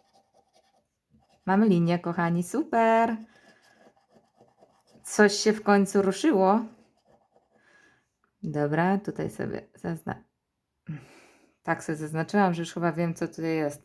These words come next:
no ale trudno. E, te, e, kości, może będzie jeszcze jedna linia. Zobaczymy.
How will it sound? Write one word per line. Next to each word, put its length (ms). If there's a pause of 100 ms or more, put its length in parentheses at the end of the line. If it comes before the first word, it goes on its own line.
(140)
no 140
ale 380 (220)
trudno. 560 (840)
E, 440
te, 140 (400)
e, 160
kości, 840 (840)
może 160
będzie 280
jeszcze 240
jedna 260
linia. 400 (680)
Zobaczymy. 880